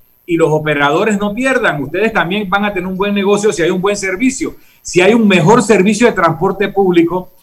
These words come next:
los transportistas van a tener más clientes porque la gente va a preferir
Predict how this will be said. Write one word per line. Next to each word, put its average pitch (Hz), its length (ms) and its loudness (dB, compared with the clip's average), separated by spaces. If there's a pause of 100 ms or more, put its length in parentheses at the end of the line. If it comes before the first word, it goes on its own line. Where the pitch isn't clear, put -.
(140)
los 180 220 2
transportistas 180 800 0
van 214 180 2
a 208 100 0
tener 196 260 -4
más 202 240 0
clientes 233 580 -4
porque 170 220 -4
la 151 140 -2
gente 185 180 -4
va 196 120 0
a 196 60 -4
preferir 196 560 0